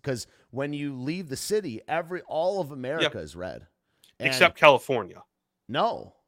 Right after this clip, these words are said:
Speaker 1: California is red as can be when you, when you leave the cities.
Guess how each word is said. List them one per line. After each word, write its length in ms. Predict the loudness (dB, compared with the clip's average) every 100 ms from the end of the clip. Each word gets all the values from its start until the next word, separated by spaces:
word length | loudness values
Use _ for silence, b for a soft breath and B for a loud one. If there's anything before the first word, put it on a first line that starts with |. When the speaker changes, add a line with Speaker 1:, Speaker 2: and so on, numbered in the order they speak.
| _ _ -8
Speaker 1:
California 640 | -2 -2 -2 -4 -4 -4
is 200 | -4 -6
red 520 | -8 -8 -2 0 0 -2
as 160 | -8
can 180 | -8 -10
be 440 | -10 -8 -6 -6 -8
when 160 | -10
you, 220 | -10 -12 -14
when 140 | -12 -10
you 100 | -8
leave 260 | -8 -10 -10
the 80 |
cities. 560 | -10 -10 -12 -18 -20 -20